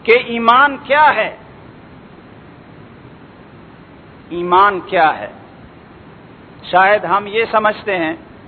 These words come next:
کہ زبان سے ایک دفعہ پڑھ لیا نا، "لا الہ الا اللہ محمد الرسول اللہ"،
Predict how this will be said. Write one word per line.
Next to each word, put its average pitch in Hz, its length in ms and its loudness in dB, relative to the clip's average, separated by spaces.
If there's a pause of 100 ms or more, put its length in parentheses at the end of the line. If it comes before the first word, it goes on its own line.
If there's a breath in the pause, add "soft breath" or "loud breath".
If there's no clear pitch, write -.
(960)
کہ 226 200 -6
زبان 190 420 2
سے 233 80 -2
ایک 233 160 -6
دفعہ 226 220 -2 (120)
پڑھ 240 180 0
لیا 220 260 -2
نا، 208 200 0
"لا 160 320 2
الہ 185 180 0
الا 160 420 0
اللہ 147 200 -2
محمد 139 440 -8
الرسول 127 460 -10
اللہ"، 113 260 -10